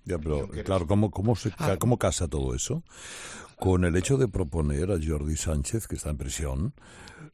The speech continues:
Speaker 1: eh, y en cualquier caso, aunque sa-, saliera ahora de prisión y estuviera en, eh, libertad, cosa que yo particularmente,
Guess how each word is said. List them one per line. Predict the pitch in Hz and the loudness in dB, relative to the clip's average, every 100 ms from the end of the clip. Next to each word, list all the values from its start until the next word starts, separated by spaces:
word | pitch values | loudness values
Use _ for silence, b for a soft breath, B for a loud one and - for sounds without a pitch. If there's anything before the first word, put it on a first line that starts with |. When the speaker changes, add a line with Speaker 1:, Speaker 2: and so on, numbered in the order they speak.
| _ _ _ - | _ _ _ -6
Speaker 1:
eh, | 92 76 69 71 - | -2 0 0 -2 -6
y | - 98 90 | -6 -4 -2
en | 98 | -2
cualquier | 85 92 123 | 0 0 0
caso, | 101 80 | 0 -2
aunque | 85 69 | -2 -2
sa-, | - 87 | 0 0
saliera | - 98 117 80 | 0 2 4 2
ahora | 60 55 | 0 -6
de | 53 50 | -8 -10
prisión | - 67 98 90 80 | -10 -4 0 0 0
y | |
estuviera | 62 - 64 62 62 55 | -2 -6 -6 -4 -6 -6
en, | 50 50 | -8 -10
eh, | 50 | -10
libertad, | 52 - - - 147 | -10 -10 -2 4 4
cosa | 110 82 | 4 -2
que | 78 | -2
yo | 82 | -4
particularmente, | 76 60 62 57 53 55 - 69 | -4 -8 -8 -8 -8 -10 -8 -8